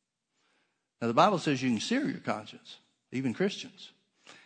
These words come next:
says you can ignore the things of God and ignore the voice of God to such a degree that you don't realize that that voice is speaking to you anymore. That voice doesn't go away, but you can become desensitized to it. But the question still stands,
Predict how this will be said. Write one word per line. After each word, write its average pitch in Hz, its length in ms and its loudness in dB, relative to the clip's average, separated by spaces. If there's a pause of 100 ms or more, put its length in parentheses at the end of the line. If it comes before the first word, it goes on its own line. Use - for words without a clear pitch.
says 131 220 2
you 175 120 4
can 135 140 4
ignore 135 340 4
the 127 80 0
things 147 260 0
of 120 140 -4
God 139 240 4
and 123 80 2
ignore 131 240 4
the 123 80 0
voice 135 260 -2
of 120 100 -6
God 123 200 0
to 113 80 -4
such 131 240 -6
a 104 60 -8
degree 120 420 0 (500)
that - 160 -4
you 127 60 2
don't 120 180 2
realize 127 480 4
that 113 120 -2
that 120 160 0
voice 117 260 -2
is 98 80 -8
speaking 165 360 -2
to 113 100 -4
you 101 140 -2
anymore. 92 380 -6 (300)
That 113 100 -4
voice 127 240 0
doesn't 117 220 -4
go 107 140 -2
away, 98 440 -4 (1040)
but 110 160 -10
you 110 60 -6
can 110 180 -2
become 110 300 -2
desensitized 104 840 -4
to - 80 -12
it. - 160 -14 (1300)
But - 80 -6
the 113 80 -6
question 165 340 2
still 123 220 -2
stands, 127 460 -2